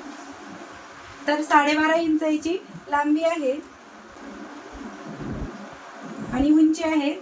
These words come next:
दहा इंच. आणि जो बॉटमचा बेस आहे, हा पण आपला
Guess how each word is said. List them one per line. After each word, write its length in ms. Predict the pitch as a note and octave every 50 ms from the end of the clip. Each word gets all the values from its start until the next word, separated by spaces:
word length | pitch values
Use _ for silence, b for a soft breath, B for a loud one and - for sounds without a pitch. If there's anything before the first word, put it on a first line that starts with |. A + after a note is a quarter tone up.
| - -
दहा 320 | A#3+ D4+ D#4+ D#4 - D#4+
इंच. 360 | D#4 D4+ C#4+ C4+ C4 B3 - - - D#4 - - - - - - - - -
आणि 220 | A#3 A#3 C4 D4 D#4 D#4+ - - - - - - - - - - - - - - - - - - -
जो 80 | C#4 C#4
बॉटमचा 480 | A#3+ D4 C#4+ C#4+ C#4+ D#4+ D#4 D#4+ D#4+ D#4+
बेस 280 | - D#4+ D#4+ D#4+ D#4
आहे, 240 | E4+ D#4 C4+ C4+ C#4+
हा 160 | - C4 C4
पण 200 | A#3+ - D4 D4
आपला 260 | D4 C#4+ C#4+ C#4 C#4+